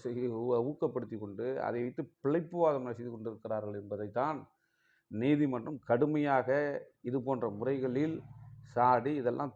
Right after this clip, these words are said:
திருத்தணும், சரியாகலன்னா, ஓ, கரெக்ட், நாங்க வந்து, அ, சும்மா இருக்க மாட்டோம், கடுமையான நடவடிக்கை எடுப்போம்" அப்படின்னு தமிழ்நாடு அரசை சொல்லியிருக்கிறார்கள் என்று சொன்னால்,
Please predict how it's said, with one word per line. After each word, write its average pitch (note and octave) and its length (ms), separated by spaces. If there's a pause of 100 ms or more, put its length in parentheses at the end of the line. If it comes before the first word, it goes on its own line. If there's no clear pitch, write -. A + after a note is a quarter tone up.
திருத்தணும், C#3+ 600
சரியாகலன்னா, B2+ 720
ஓ, A#2+ 320
கரெக்ட், A2 300
நாங்க A2 280
வந்து, B2 420 (360)
அ, A2 220
சும்மா D3 340
இருக்க B2 180
மாட்டோம், A#2+ 380
கடுமையான B2 380
நடவடிக்கை A#2 540
எடுப்போம்" B2 400
அப்படின்னு B2 260
தமிழ்நாடு B2+ 400
அரசை A#2 280
சொல்லியிருக்கிறார்கள் A#2 600
என்று G2+ 160
சொன்னால், A#2 540